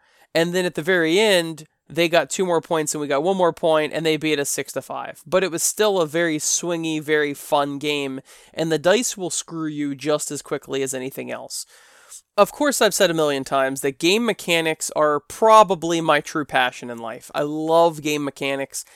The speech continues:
and I love probability and balance and things like that, and what you can do creatively in that mechanism. So it's very interesting to me that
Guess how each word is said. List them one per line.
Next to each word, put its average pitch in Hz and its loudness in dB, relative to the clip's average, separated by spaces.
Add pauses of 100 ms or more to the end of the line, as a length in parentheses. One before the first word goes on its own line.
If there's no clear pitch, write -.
(180)
and 156 2
I 151 4
love 151 2
probability 147 0
and 135 -4
balance 139 0
and 127 -12
things 131 -8
like 127 -6
that, 165 0
and 143 -8
what 147 -6
you 147 -8
can 139 -8
do 139 -6
creatively 139 -2
in 143 -6
that 127 -2 (380)
mechanism. 139 -2 (500)
So 175 2
it's - -4
very 170 0
interesting 160 0
to - -10
me 123 -8 (340)
that 147 0